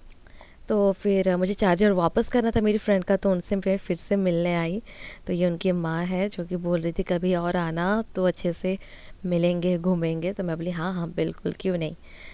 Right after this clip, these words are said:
तो अभी मुझे, अ, बस स्टेशन जो है छोड़ने जा रही है। देखते हैं बस मिलता है या फिर क्या। तो बस तो ने-, आने में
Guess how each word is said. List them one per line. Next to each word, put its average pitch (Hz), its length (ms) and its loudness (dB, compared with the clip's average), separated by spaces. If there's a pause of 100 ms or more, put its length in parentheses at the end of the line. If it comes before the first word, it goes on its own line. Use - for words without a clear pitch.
(220)
तो 190 60 0
अभी 180 200 2
मुझे, 190 480 0
अ, 104 80 0 (300)
बस 175 260 0
स्टेशन 175 420 -4
जो 175 140 -4
है 185 140 -4
छोड़ने 170 440 -6
जा 165 200 -2
रही 170 280 -6
है। 208 100 -6 (420)
देखते 208 280 -2
हैं 214 220 2
बस 175 240 -2
मिलता 175 280 -2
है 170 80 -2
या 170 120 0
फिर 165 280 -6
क्या। 185 180 -4 (440)
तो 214 160 0
बस 202 380 4
तो 226 100 2
ने-, 180 600 0
आने 185 200 0
में 196 120 0